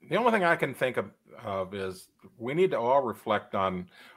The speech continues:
what Ronald Reagan said back during, um,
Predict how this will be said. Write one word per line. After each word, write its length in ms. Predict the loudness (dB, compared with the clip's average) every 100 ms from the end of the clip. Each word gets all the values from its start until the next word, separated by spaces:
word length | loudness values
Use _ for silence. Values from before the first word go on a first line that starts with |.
| _
what 180 | 2 4
Ronald 340 | 6 6 6 4
Reagan 480 | 4 4 4 0 -2
said 360 | -2 0 0
back 340 | 2 0 0 -4
during, 680 | -4 0 -2 -4 -8 -10
um, 540 | -10 -8 -8 -10 -14